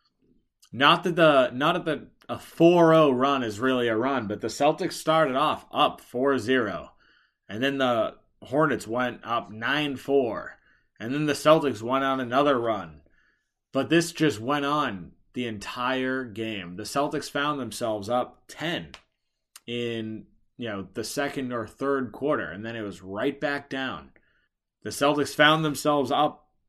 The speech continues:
I mean, even late, late in the game, right? Jaylen Brown had, you know,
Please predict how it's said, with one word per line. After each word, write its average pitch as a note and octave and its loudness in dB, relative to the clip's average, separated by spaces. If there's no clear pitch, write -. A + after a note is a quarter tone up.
I A#2+ -4
mean, C3 0
even F3+ 2
late, C#3+ 2
late D3 4
in D#3 -8
the C#3+ -2
game, A#2+ -6
right? C3+ 0
Jaylen D3+ 0
Brown C3+ 0
had, A#2 -4
you G#2+ -8
know, F#2+ -6